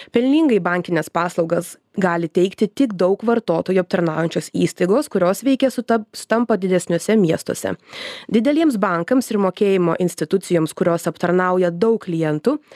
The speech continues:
vienos mokėjimo paslaugos ar operacijos sąnaudos yra santykinai mažesnės. Todėl kainos reguliavimas jas paveiks mažiau.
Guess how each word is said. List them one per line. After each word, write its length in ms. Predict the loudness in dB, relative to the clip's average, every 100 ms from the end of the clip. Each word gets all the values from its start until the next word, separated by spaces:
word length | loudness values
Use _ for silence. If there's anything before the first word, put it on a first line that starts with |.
| -20 -16 -2
vienos 380 | 0 2 -2 0
mokėjimo 480 | -2 2 2 2 2
paslaugos 560 | 0 0 0 2 0
ar 80 | 0 0
operacijos 500 | 0 -2 -2 -6 -4
sąnaudos 480 | -2 0 2 0 0
yra 220 | -2 0
santykinai 480 | 0 -2 0 2 2
mažesnės. 680 | 2 0 -2 -2 -6 -6 -12 _ _ _ _ _ -20 -18 -4
Todėl 320 | 0 2 0
kainos 320 | 0 0 0 0
reguliavimas 540 | 0 2 2 2 0 0
jas 160 | -2
paveiks 320 | 0 0 2 2
mažiau. 320 | 2 0